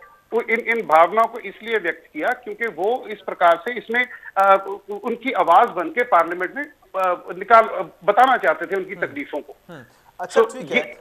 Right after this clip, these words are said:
Speaker 2: अभाव जी, अभाव जी, लेकिन ऐसे में आम आदमी पार्टी पर कई सारे गंभीर आरोप लग रहे हैं। ये कहा जा रहा है कि आने वाले वक्त में, अ,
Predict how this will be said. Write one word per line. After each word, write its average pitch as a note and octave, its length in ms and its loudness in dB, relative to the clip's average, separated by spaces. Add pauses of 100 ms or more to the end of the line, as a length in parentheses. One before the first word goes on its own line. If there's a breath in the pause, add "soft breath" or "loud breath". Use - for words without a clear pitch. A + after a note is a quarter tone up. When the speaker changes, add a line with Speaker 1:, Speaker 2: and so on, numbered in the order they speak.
Speaker 2:
अभाव F#3 280 6
जी, A#3 140 0
अभाव G#3 220 4
जी, E3+ 280 0 (160 loud breath)
लेकिन G3+ 280 0
ऐसे F#3 280 0
में A#3+ 520 2
आम F3 240 2
आदमी G#3 160 0
पार्टी E3+ 280 0
पर A3 280 0
कई G3+ 140 2
सारे A3 240 0
गंभीर G3 280 -2
आरोप G3+ 280 0
लग G3+ 100 -2
रहे D3 140 -2
हैं। A#2+ 100 -4
ये C#3+ 160 -2
कहा F3 180 4
जा F#3 140 2
रहा F3 120 4
है F#3 80 2
कि F#3+ 100 0
आने E3+ 200 2
वाले E3+ 220 4
वक्त E3 280 0
में, F3+ 380 -2 (340 loud breath)
अ, D#3 320 4